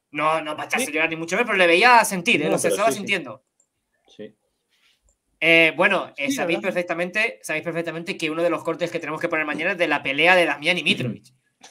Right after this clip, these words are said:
Speaker 1: Ese corte hay que meterlo
Speaker 3: Brutal,
Speaker 1: también en
Speaker 3: brutal.
Speaker 1: redes. Me parece una cosa.
Speaker 3: Brutal.
Speaker 1: Y el caso es que cuando lo ha dicho me sonaba de algo de que me lo habían contado, pero como algo de esas cosas que te suenan muy lejanas, que igual no me lo han contado, ¿eh?
Speaker 3: <clears throat>
Speaker 1: Pero bueno.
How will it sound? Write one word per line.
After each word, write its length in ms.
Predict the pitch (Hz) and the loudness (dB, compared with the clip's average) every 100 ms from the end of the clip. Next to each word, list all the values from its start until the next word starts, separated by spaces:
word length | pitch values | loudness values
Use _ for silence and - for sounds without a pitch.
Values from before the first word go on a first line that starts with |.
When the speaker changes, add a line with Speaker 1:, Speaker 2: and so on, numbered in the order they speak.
| - | 2
Speaker 1:
Ese 160 | 196 | 2
corte 240 | - - 247 | 6 4 6
hay 60 | |
que 60 | 170 | 2
meterlo 260 | 175 190 175 | 2 -4 2
Speaker 3:
Brutal, 120 | 208 | 4
Speaker 1:
también 120 | - | 2
en 60 | - | 2
Speaker 3:
brutal. 160 | 220 | 4
Speaker 1:
redes. 260 | 190 131 - - - _ - - | 4 0 -14 -20 -20 _ -16 2
Me 160 | 165 175 | 4 6
parece 320 | 156 175 247 | 4 4 2
una 120 | 196 | 2
cosa. 200 | 214 226 | -4 -6
Speaker 3:
Brutal. 320 | 226 208 208 202 | -6 -8 -8 -2
Speaker 1:
Y 80 | 214 | -2
el 140 | 202 | -2
caso 220 | 294 311 | -4 -2
es 60 | 339 | -2
que 80 | 339 | 2
cuando 240 | 320 285 | 2 2
lo 60 | 294 | 0
ha 40 | |
dicho 240 | 302 320 | -2 -4
me 80 | 294 | -6
sonaba 300 | 254 233 302 | -8 -4 -2
de 80 | 269 | 0
algo 160 | 269 277 | -2 -2
de 120 | 262 | -4
que 80 | 240 | -4
me 100 | 196 | -6
lo 40 | |
habían 220 | 190 254 | -4 -6
contado, 500 | 262 240 202 240 247 | -8 -12 -4 -2 -2
pero 240 | 180 190 180 | -4 -8 -8
como 180 | 175 185 | -8 -6
algo 160 | 247 | -6
de 100 | 262 | -6
esas 180 | 240 269 | -6 -8
cosas 240 | 277 269 269 | -10 -10 -12
que 80 | 254 | -12
te 80 | |
suenan 220 | 240 247 226 | -12 -10 -8
muy 140 | 240 | -8
lejanas, 440 | 226 220 247 208 - _ - | -6 -6 -6 -6 -10 _ -6
que 60 | |
igual 200 | 208 277 | -2 -2
no 80 | 330 | -2
me 80 | 285 | -2
lo 60 | 254 | -2
han 80 | |
contado, 460 | 240 196 294 269 165 | -2 -4 -2 -2 -2
¿eh? 140 | 254 _ _ _ _ _ _ _ _ _ _ - | -6 _ _ _ _ _ _ _ _ _ _ -18
Speaker 3:
<clears throat> 300 | - 135 110 | -12 -8 -8
Speaker 1:
Pero 160 | 147 160 | -4 0
bueno. 260 | 175 139 | 0 -2